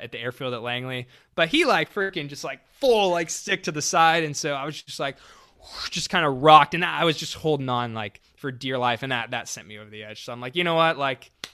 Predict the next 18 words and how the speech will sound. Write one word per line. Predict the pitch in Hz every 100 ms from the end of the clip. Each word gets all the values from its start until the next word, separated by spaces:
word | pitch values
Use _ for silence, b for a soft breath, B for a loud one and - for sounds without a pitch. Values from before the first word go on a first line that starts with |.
| -
I'm | 147 151
out. | 151 165 160
Like, | 139 139
here | 170
we | 160
go." | 147 151 156 156
And | 151
so, | - 147 196 165 B B B -
yeah, | 175 131 -
definitely | 175 165 160
threw | 170 160
up | 147
a |
little | 143 139
bit | 135 127
there, | 135 131 127
but, | 127 127 127
um, | 123 123 120 120 117 117 120